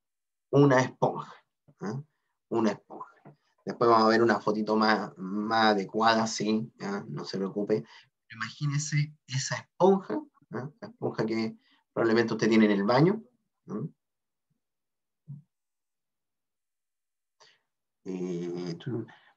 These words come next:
profe, dijo que mayor espesante, más dura será la grasa. Así es, señorita Scarlett, ¿ah? El, el espesante le da la dureza. Y si tengo menos espesante, se me hace más fluido, ¿ah?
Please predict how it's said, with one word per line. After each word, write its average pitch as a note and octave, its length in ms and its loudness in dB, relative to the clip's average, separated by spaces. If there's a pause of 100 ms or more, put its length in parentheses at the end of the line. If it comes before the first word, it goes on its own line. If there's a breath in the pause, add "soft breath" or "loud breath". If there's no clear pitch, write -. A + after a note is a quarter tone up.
profe, C#3 280 2
dijo A#2 220 0
que G#2+ 140 -2
mayor G2+ 300 -2
espesante, C3+ 580 -2
más A#2 200 -4
dura C3+ 200 0
será C3+ 200 -2
la C#3+ 120 4
grasa. E3 320 0
Así - 320 4
es, - 400 0 (220)
señorita F#2+ 540 -8
Scarlett, - 520 -6 (300)
¿ah? G#3+ 200 -4 (480)
El, - 260 -2
el G2 160 2
espesante C#3 580 2
le B2+ 100 4
da B2+ 120 6
la B2 120 4
dureza. A2+ 440 0 (840)
Y - 80 -18
si - 100 -10
tengo F#2+ 320 0
menos A2 760 2
espesante, D3+ 640 0
se - 160 -6
me A2 100 2
hace A2 180 0
más A2 220 0
fluido, G2+ 500 -2 (380)
¿ah? A2 200 -6